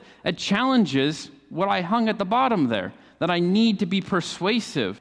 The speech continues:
and, and eloquent in my speech. It, it flat off just crosses it off my list. Well, I, it's a three-part list. That's still okay. It's,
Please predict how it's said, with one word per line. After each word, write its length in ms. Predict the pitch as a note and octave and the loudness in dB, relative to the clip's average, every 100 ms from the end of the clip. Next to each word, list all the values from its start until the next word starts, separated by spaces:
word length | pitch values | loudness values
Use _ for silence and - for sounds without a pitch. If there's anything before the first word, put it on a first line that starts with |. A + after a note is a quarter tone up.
| - | -4
and, 160 | D3+ - | -4 -2
and 180 | D3 - | -4 -4
eloquent 360 | F3+ G3+ G#3 F3 | -4 -4 0 2
in 60 | D#3+ | 2
my 140 | D3 | 0
speech. 640 | - - G#3+ B3+ - - - | -4 -4 0 0 -2 -10 -10
It, 160 | - F3 | -6 -4
it 60 | |
flat 300 | - C4 E4 | -2 0 0
off 220 | B3 D#3+ - | 0 -2 0
just 280 | F#3 - | -2 -2
crosses 400 | - A#3+ B3+ G3 | 0 0 2 0
it 80 | D#3+ | 0
off 180 | D#3+ D3 | 0 0
my 140 | D3 | 0
list. 560 | C#3 B3 G4 - - - - - | 0 2 0 -2 -12 -20 -12 -2
Well, 320 | A3 - - | -2 -2 -4
I, 80 | A3+ | -2
it's 220 | A#3 C4 | 0 0
a 60 | C4 | -2
three-part 840 | - E3 D#3+ D3+ - - D3+ B2 | -2 -2 0 -2 -10 -8 -4 -4
list. 260 | G#2 A#2 - | -2 -4 -4
That's 180 | G#3+ - | -10 -8
still 280 | - G3 F3+ | -4 -2 -2
okay. 360 | D#3+ G#2 G#2+ | -4 -6 -6
It's, 300 | D3+ - - | -8 -12 -20